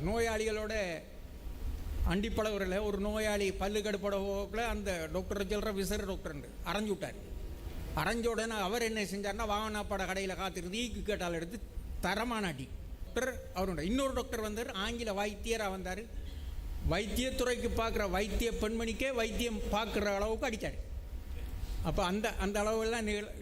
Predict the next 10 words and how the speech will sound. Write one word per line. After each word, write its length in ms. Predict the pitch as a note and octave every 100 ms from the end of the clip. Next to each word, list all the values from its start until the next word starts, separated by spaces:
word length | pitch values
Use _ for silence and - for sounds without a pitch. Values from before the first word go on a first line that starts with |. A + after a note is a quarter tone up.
| F#3
நிகழ்வெல்லாம் 560 | F#3+ G#3 G#3+ G#3 A3
அந்த 160 | G#3+ F#3+ E3+ F3
கோட்டசில 400 | G3 F#3+ G3+ G3 G3 - -
நடந்திருக்கு. 540 | D#3+ F#3+ G3+ E3 C3+ D3+ - - - D3
ஆனா 160 | F3 G3 G3+ F#3+ - - - F3+
இந்த 120 | G3 G#3 G3
அம்மாவும் 420 | A3 A3+ A#3 A3
ஐயாவும், 440 | G#3 G#3 G3+ F3+ E3+ E3 - - - - - E3
அவர் 200 | F3+
ஒரு 120 | F3+